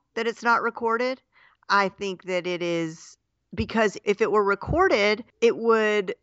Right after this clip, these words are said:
make us all a little more self-conscious. We wouldn't share as freely. And I just don't think the conversations would be as raw.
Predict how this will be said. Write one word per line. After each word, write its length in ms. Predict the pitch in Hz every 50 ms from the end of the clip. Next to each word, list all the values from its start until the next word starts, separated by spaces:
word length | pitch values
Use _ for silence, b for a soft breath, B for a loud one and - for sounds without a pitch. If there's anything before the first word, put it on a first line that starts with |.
| _ _
make 240 | 202 220 240 240 -
us 140 | 285 - 247
all 180 | 202 202 196
a 20 | 190
little 220 | 180 180 175 175
more 200 | 170 175 170 170
self-conscious. 760 | 160 - 165 151 - _ - 170 170 170 165 165 160 156 -
We 140 | 165 165 170
wouldn't 340 | 160 160 185 185 185 - -
share 280 | - - 175 165 156
as 140 | 147 160 -
freely. 580 | - - - 170 175 170 156 151 143 143 147 - _ -
And 600 | 180 180 175 170 165 165 160 160 160 160 156 - - _ -
I 120 | - 185 180
just 260 | 170 208 214 - -
don't 240 | 202 190 175 - -
think 180 | 185 180 170
the 80 | - 151
conversations 800 | - 170 180 170 156 170 160 - 165 165 160 - 165 160 156
would 160 | 175 160 156 143
be 200 | 160 160 156 -
as 160 | 151 139 135
raw. 360 | 135 135 131 160 185 220 247